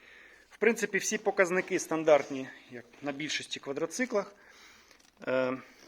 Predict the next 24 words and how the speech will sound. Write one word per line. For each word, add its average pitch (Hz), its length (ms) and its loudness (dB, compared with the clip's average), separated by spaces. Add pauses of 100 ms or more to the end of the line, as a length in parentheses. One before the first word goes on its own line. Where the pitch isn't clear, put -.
(340)
тут 143 180 -8
у - 20 -6
нас 127 160 -4
паливо, 196 580 6 (140)
охолоджуюча 131 680 -4
рідина, 165 500 -2 (460)
оберти 139 420 0
двигуна, 160 560 -2
швидкість - 440 -8
тут - 120 -20 (120)
таким 117 320 -12
великим 143 360 -2
показником 151 600 -4
буде 165 200 -4
висвічуватись, 151 640 -10
передачі, 180 640 2 (260)
яка 151 260 2
вімкнута, 139 480 0
буде 131 260 -4 (460)
світитись. - 560 -8 (840)
Е, 127 80 0
давлення 160 560 6
мастила, 185 520 4
якщо 170 300 0